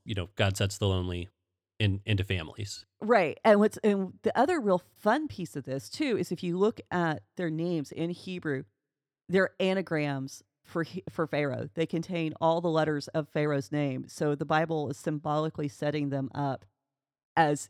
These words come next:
Speaker 2: equal to or greater than Pharaoh.
Speaker 1: Right.
Speaker 2: Because in the, in the Torah, the, um, the name is who you are.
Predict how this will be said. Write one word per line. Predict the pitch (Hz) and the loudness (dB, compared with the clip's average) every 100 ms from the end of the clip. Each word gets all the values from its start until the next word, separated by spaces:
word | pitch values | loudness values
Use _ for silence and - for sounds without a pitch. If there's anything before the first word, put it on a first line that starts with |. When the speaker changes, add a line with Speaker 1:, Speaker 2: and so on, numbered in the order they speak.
| _ | _
Speaker 2:
equal | 185 - 170 | -6 0 0
to | - 170 | 2 0
or | 143 147 | 0 -2
greater | 113 143 139 131 143 151 _ | -2 -4 -4 -6 -10 -16 _
than | 131 139 139 | -6 -4 -4
Pharaoh. | - 127 104 98 - | -4 -6 -6 -6 2
Speaker 1:
Right. | 123 98 - _ _ | 4 4 -2 _ _
Speaker 2:
Because | 190 240 220 | 4 6 6
in | 254 254 | 2 2
the, | 240 | -2
in | - 196 208 196 - _ 170 _ | -4 -4 -2 -4 -8 _ -20 _
the | 185 | -2
Torah, | 185 254 247 175 151 135 | 2 2 6 4 4 0
the, | 165 160 151 147 | 0 2 2 2
um, | 147 139 139 160 _ _ _ _ _ - | 0 -2 -6 -14 _ _ _ _ _ -6
the | 185 | -2
name | 185 214 | 0 0
is | 185 - | -2 -2
who | 190 | -4
you | 156 143 | -4 -4
are. | 135 110 - | -4 -6 -12